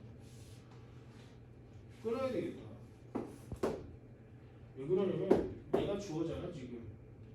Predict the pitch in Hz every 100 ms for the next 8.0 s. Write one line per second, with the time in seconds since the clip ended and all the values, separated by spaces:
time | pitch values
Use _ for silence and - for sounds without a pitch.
0 | 127 131 170 - 135 143 160 214 208 -
1 | 123 147 123 143 160 127 - - 113 -
2 | - - - - - - - - - -
3 | - - - - - - - - - -
4 | - - - - - - - - - 185
5 | 170 139 180 - - - - - 135 151
6 | 180 165 202 226 226 - - - - -
7 | - 131 175 165 185 185 165 117 - 139